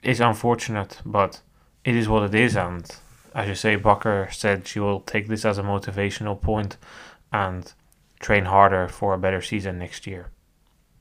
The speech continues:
Then we've had it. Issam, thank you for talking about the World Cup in Besançon with me.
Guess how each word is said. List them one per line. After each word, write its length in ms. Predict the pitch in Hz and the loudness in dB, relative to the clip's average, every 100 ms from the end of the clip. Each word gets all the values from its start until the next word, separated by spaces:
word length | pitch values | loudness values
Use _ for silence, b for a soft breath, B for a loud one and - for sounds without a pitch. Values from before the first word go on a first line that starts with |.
| _ | _
Then 240 | 117 123 139 | 2 4 6
we've 180 | 135 101 | 4 4
had 220 | 107 123 | 4 6
it. 200 | 135 - | 4 0
Issam, 400 | 117 123 110 95 | -2 0 0 0
thank 320 | 123 123 - | 0 0 0
you 140 | 127 | -4
for 320 | 117 - 113 113 | -2 0 0 0
talking 500 | - 120 117 113 - | 0 -2 -2 -6 -4
about 380 | 113 110 110 110 | 0 4 2 2
the 80 | |
World 300 | 110 117 113 | -2 0 -2
Cup 260 | - 120 - | 0 -2 -2
in 200 | 113 101 | -6 -2
Besançon 600 | 107 113 110 - 123 127 | -2 0 0 0 -2 -2
with 180 | 113 - | -4 -4
me. 200 | 131 | -6